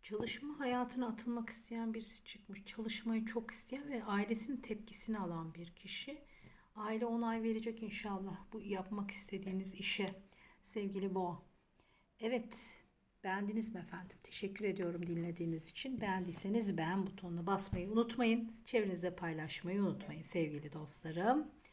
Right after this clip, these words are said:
Evet, hazırsanız kartınız gelsin. Kupa dokuzlusu diyor ki dileğiniz gerçekleşiyor.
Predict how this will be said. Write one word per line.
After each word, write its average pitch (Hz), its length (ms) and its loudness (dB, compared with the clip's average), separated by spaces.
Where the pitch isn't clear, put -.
Evet, 185 520 0
hazırsanız 190 880 2
kartınız 202 680 0
gelsin. 185 520 2
Kupa 269 400 8
dokuzlusu 233 920 10
diyor 233 300 12
ki 226 120 2
dileğiniz 226 680 10
gerçekleşiyor. 220 1400 8